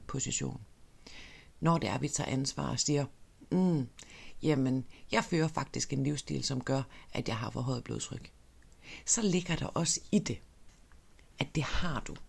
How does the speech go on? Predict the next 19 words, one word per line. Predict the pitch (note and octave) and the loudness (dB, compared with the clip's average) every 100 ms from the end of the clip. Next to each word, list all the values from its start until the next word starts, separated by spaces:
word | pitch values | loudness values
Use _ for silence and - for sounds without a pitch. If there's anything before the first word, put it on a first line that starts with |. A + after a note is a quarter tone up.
| - - | -14 -4
magten | C#3+ B2+ - - - - - - | -2 -2 -4 -12 -12 -14 -16 -6
til | - - - - - - | -4 -4 -10 -16 -20 -4
at | - - | -4 -2
ændre. | A2 - - - - - - - - - - - - - - - - - | -6 -6 -10 -12 -16 -20 -20 -20 -20 -20 -20 -20 -20 -20 -20 -20 -20 -12
Hvad | - D#3 | 0 2
tænker | - C#3+ C3 | 2 2 2
du | D3+ C3 - - - | 0 -2 -10 -20 -4
er | B2 | -2
bedst | - C3+ | 0 -2
for | - G1+ | -2 -6
dig? | - - - - - - - - - - - - - | -8 -16 -20 -20 -20 -20 -20 -20 -20 -20 -20 -20 -10
Sådan | - F#3+ | 0 4
helt | G#3+ E3 | 4 4
ærligt. | D#3+ F3 D#3+ - - - - - - - - - | 2 0 -4 -8 -18 -20 -20 -20 -20 -20 -20 -10
Hvor | C#3 D3 D#3 F3 D3 B2 - - | -2 4 6 6 4 2 -4 4
vil | D3+ | 4
du | C3+ | 6
helst | C3+ - - | 2 2 -2
være? | - A#1+ B2+ | -2 -2 -4